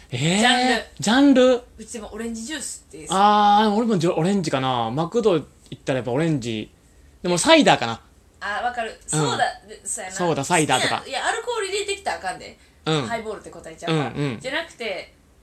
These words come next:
Speaker 2: その、ジュースってなった時に、
Speaker 1: うん。
Speaker 2: でも最近さ、紙パックを買わんくなっ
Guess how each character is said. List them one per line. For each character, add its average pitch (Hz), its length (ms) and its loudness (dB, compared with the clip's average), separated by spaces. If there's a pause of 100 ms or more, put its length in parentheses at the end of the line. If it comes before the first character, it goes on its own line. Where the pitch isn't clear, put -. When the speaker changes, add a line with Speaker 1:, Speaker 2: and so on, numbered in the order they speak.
(160)
Speaker 2:
そ - 180 -14
の、 214 100 -14 (520)
ジ 254 100 -12
ュ 370 60 -8
ー 339 60 -8
ス 214 180 -8
っ - 20 -10
て 190 180 -20
な 175 100 -14
っ - 60 -18
た 185 80 -20
時 190 300 -20
に、 185 200 -20
Speaker 1:
う 143 60 -6
ん。 127 160 -6
Speaker 2:
で 320 80 -8
も 269 120 -12 (140)
最 440 320 -8
近 415 240 -16
さ、 294 280 -8
紙 480 220 -14
パ 539 140 -12 (160)
ッ - 20 -20
ク 208 100 -10
を 185 80 -10
買 202 160 -12
わ 190 80 -8
ん 190 80 -14
く 170 100 -20
な 151 100 -16
っ - 60 -20